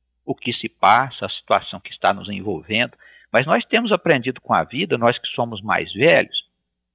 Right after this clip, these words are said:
que aquelas coisas que nos assustaram, aquelas coisas que nos deixaram tristes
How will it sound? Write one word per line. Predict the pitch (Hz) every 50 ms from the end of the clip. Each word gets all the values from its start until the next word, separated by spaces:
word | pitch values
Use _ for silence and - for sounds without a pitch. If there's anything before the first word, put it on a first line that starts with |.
| _ _ _ _ _ _ _ _
que | - 131
aquelas | 139 - - - 339 240 254 -
coisas | - - 190 240 269 190 190 160
que | - - 147
nos | 135 127 -
assustaram, | 135 117 - - - - - - - 123 143 185 226 - - - 98 95
aquelas | - - 135 123 117 -
coisas | - - - 127 123 123 - - -
que | - 127 120 113 107 104 104
nos | 107 98 101
deixaram | 110 95 - - 113 104 98 87 87 _
tristes | - 120 175 220 214 190 156 117 - - - 104 -